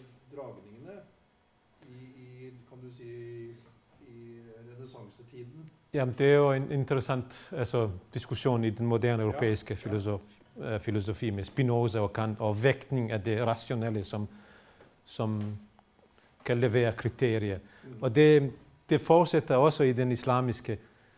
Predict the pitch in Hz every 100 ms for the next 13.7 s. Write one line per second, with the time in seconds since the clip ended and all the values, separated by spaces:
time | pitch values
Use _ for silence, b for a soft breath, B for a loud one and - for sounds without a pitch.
0 | b b - 117 110 104 - 113 104 -
1 | 135 117 - 139 123 117 110 110 107 117
2 | 113 104 107 - - 113 110 110 120 113
3 | 107 104 143 127 107 95 - 104 110 -
4 | 107 107 - 113 117 110 - 139 104 113
5 | 110 107 98 98 B B B B B 113
6 | 110 113 - 120 113 113 117 - - 120
7 | - 120 - - - 110 92 98 82 -
8 | _ _ _ _ 120 123 143 135 156 151
9 | 139 156 123 - - 139 139 - 135 151
10 | 151 123 120 139 131 175 151 143 - -
11 | 151 135 127 139 127 120 135 131 139 -
12 | 135 123 123 - _ _ - - 135 120
13 | 110 101 104 101 113 -